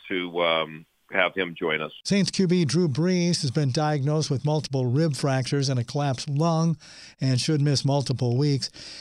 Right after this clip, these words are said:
Speaker 2: A and M will not play for the second straight week after its Saturday game with Mississippi was postponed because of lingering covid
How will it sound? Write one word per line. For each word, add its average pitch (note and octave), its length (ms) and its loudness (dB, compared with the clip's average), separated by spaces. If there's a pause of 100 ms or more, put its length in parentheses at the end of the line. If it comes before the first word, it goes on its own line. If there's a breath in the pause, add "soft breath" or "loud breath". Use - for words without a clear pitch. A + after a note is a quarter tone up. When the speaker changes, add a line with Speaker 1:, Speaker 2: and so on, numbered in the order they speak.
(420 loud breath)
Speaker 2:
A G3 140 4
and F#3 100 4
M A3 280 4
will F#3 180 4
not F#3 260 2
play G3 240 2
for F3 120 0
the D#3 100 2
second F3+ 320 2
straight F3 320 2
week F#3+ 340 2
after D#3+ 260 2
its C#3+ 160 2
Saturday E3 420 2
game E3 280 2
with C#3+ 240 2
Mississippi D#3+ 640 2
was C3+ 220 2
postponed B2+ 640 0
because C#3+ 420 0
of A#2+ 300 0
lingering D3+ 560 2
covid C#3 720 0